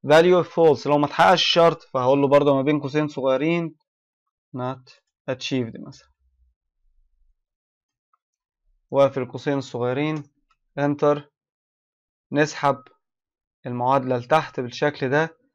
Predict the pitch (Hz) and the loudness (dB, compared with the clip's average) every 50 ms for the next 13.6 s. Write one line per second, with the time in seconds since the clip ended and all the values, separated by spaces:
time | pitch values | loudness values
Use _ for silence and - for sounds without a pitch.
0 | _ _ _ _ 131 123 123 131 131 120 131 131 127 147 139 135 135 127 127 127 | _ _ _ _ -8 -2 0 0 0 0 -2 -2 0 0 0 0 0 -2 -2 -2
1 | 139 143 139 127 127 117 120 120 127 139 139 131 - 139 123 123 - 139 131 139 | -2 -2 0 -2 -2 -4 -4 -4 -2 -2 -2 -4 -4 -10 -12 -8 -8 -8 -4 -2
2 | 147 156 160 - 151 131 139 143 147 - - 143 147 139 131 123 123 123 123 123 | -4 -4 -4 -6 -8 0 2 2 2 2 0 0 0 0 0 -2 -6 -6 -10 -8
3 | - 131 120 - 131 127 139 147 165 170 170 170 - - 151 139 147 156 160 165 | -10 -12 -8 -8 -8 -6 -4 -2 -2 -2 -2 -4 -4 -6 -6 -4 -4 -4 -6 -6
4 | - - _ - - 151 156 160 156 147 _ _ _ _ _ _ _ _ _ 160 | -14 -20 _ -12 -8 -4 -4 -4 -4 -6 _ _ _ _ _ _ _ _ _ 0
5 | 160 160 147 139 147 151 151 139 - 131 123 127 151 139 139 143 143 143 143 143 | 0 2 2 2 0 0 -2 -2 -4 -8 -6 -4 -4 -2 0 0 -2 0 2 0
6 | 139 143 143 131 123 127 - 127 120 - 131 139 143 143 139 135 - 135 131 - | 0 2 0 -4 -6 -8 -10 -10 -8 -6 -4 -4 -2 -2 -4 -4 -8 -10 -14 -12
7 | - - 147 147 156 151 139 _ _ _ _ _ _ _ _ _ _ - 143 147 | -10 -6 -4 -4 -4 -4 -8 _ _ _ _ _ _ _ _ _ _ -4 -2 -2
8 | 147 139 - 131 120 - 139 139 147 147 156 151 147 147 143 143 - _ - 123 | -2 -2 -4 -12 -8 -4 -2 -2 -2 -2 2 0 2 0 0 -8 -12 _ -12 -12
9 | - - - 160 165 160 147 135 120 120 _ _ _ _ _ _ _ _ _ _ | -10 0 4 8 8 8 6 4 0 -4 _ _ _ _ _ _ _ _ _ _
10 | - 139 - - - 147 139 139 127 127 123 127 139 143 151 160 147 131 139 135 | -18 -16 -4 2 2 2 2 2 -2 -4 2 4 4 4 4 2 0 -2 -2 -4
11 | 139 139 123 - - 147 143 143 143 131 123 - _ _ _ _ 147 131 _ - | -4 -10 -10 -10 -6 -2 -2 -2 -2 -4 -8 -16 _ _ _ _ -8 -6 _ -8
12 | - 131 120 110 117 _ _ _ _ _ _ _ _ _ _ _ - 131 139 135 | -8 -8 -8 -10 -12 _ _ _ _ _ _ _ _ _ _ _ -6 -4 -4 -4
13 | 131 120 123 123 143 165 196 214 233 240 240 | -4 -4 -4 0 2 4 4 4 2 0 -6